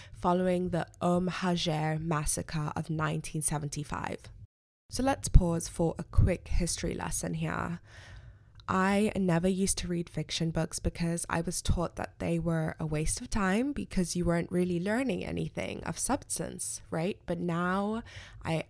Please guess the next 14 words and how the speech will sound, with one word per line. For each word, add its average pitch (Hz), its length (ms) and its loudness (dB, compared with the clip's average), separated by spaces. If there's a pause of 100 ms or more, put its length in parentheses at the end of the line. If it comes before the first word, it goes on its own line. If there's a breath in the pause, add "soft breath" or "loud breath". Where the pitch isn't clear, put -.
absolutely 190 640 -2
beg 170 300 -4
to - 120 -8
differ 151 400 -4
because 165 500 0
I 185 200 -2
have 196 240 -2
learned 160 560 0 (100)
so 196 920 0
much 165 560 -4
from 170 280 -4
reading 160 280 -2
fiction 156 420 -6
books, 151 420 -4